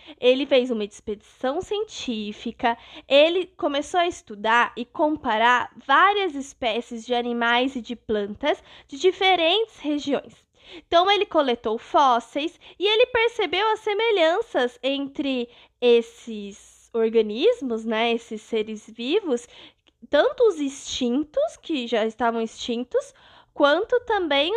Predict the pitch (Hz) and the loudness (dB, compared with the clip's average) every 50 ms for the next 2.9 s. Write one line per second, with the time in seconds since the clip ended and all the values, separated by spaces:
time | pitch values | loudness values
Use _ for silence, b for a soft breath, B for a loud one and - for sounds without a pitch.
0 | 480 494 508 - - - - - - 392 370 359 381 440 554 571 - 349 339 381 | -2 -2 -4 -6 -12 -20 -20 -6 0 0 2 2 2 0 -2 -2 -2 -2 -2 -2
1 | 392 415 392 403 403 415 - 453 466 571 554 359 226 226 - - - - - 247 | -2 -4 -2 -2 -4 -4 -4 -4 -4 -4 -4 -4 -6 -8 -10 -14 -12 -6 -4 -2
2 | 240 233 233 240 247 277 294 330 427 508 - - - - - 208 - - | -2 -2 -2 -2 -4 -4 0 0 0 0 -2 -6 -12 -12 -12 -12 -14 -16